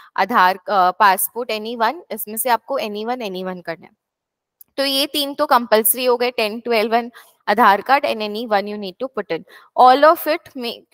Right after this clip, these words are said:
sure self attested, वरना आपका मेंबरशिप रिजेक्ट हो जाएगा। Again you will have to fill in everything। Obviously they will not take the money again, but then process दोबारा रिपीट करना होगा। So it's better you do it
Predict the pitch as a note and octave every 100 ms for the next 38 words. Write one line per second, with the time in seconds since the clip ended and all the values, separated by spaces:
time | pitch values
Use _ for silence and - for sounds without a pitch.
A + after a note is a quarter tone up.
0 | - C4+ D#4+ - G#3+ - C4 A#3+ B3+ C#4+
1 | C#4+ A#3 A#3+ A3+ - B3 A3+ G3+ G#3+ -
2 | A#3+ A3 G3+ A3 A#3 A#3 A#3+ D4 - B3
3 | G#3 A#3 C4 C#4+ C4 C#4+ A3 _ A#3+ A#3
4 | - _ - _ - C4+ A#3+ A#3+ G3 F#3
5 | F3+ - - _ A#3 A3+ C4+ D#4+ C4+ A#3
6 | C4+ B3+ B3 B3+ G#3+ B3 C4+ G#3 G#3 A3+
7 | B3+ B3 B3 F4 B3 G#3 A3 A#3 A#3+ -
8 | A3+ G#3 B3 - G#3+ F#3+ G3+ G#3+ G#3 G#3
9 | A3 - G#3 G3 F#3+ C4 C4+ A#3 - G#3+
10 | G3 A#3+ A#3+ A3+ G3 F3+ G#3+